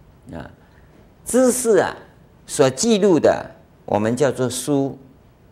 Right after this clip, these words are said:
生命所记录的，我们叫做经。啊，经的范围比较广，大概诗词歌赋都属于经。但是你去注意看看，大学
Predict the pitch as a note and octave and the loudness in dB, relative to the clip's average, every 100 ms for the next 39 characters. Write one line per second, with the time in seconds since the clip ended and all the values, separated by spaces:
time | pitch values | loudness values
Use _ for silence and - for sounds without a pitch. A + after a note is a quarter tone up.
0 | _ _ _ - _ - - A#3 A#3+ B3 | _ _ _ -20 _ -6 2 6 8 6
1 | G3+ C#3+ A#2+ G#2 - E3+ D3 D3 G#2+ F#2 | 6 2 -4 -4 -4 -2 0 0 0 -2
2 | - - - - F#2 G2 A#2 A#2+ A#2 G#2+ | -6 -14 -10 -6 -4 -4 -4 -6 -6 -10
3 | - A#2+ A#2 A2+ A#2+ - _ _ _ _ | -6 -2 -2 -4 -12 -20 _ _ _ _
4 | _ _ _ _ _ _ _ _ _ _ | _ _ _ _ _ _ _ _ _ _
5 | _ _ - - - _ _ - A#3+ B3 | _ _ -16 -16 -20 _ _ 0 4 6
6 | G3+ D#3+ G3 D#3 A#2 A2 F2+ B2 - F2 | 4 2 0 0 0 -2 -4 -6 -4 -6
7 | D2+ - _ _ _ _ _ - _ _ | -6 -12 _ _ _ _ _ -20 _ _
8 | D3 D3 C3+ - D#3+ - - G#2 A#2+ B2 | -2 0 -2 -4 -6 -6 -10 -4 0 0
9 | A#2+ A2+ - A2 A2 F2 E2+ E2+ - F#2+ | 0 -6 -2 -2 -4 -8 -6 -8 -10 -10
10 | F#2+ - - - - _ _ _ C3 D3 | -12 -18 -20 -20 -20 _ _ _ -2 0
11 | B2+ G2+ - C3 - C3+ B2 A2+ A#2 G#2+ | 0 -2 -4 -6 -4 -2 -2 -2 -4 -4
12 | A2 F#2+ - - - - G3+ D#3 B2 G#2+ | -6 -8 -14 -14 -12 -4 -4 -4 -4 -2
13 | G#2+ | -2